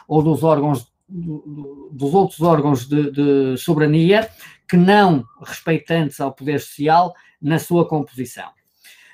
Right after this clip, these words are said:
Eh, depois, queria também falar de uma situação que, eh,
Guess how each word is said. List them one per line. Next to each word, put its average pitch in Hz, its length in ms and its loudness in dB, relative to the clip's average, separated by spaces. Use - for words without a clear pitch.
Eh, 214 340 2
depois, 185 480 0
queria 226 260 -2
também 208 260 -4
falar 180 380 -2
de 139 80 -8
uma 175 120 -6
situação 208 680 -4
que, 208 240 -6
eh, 165 220 -8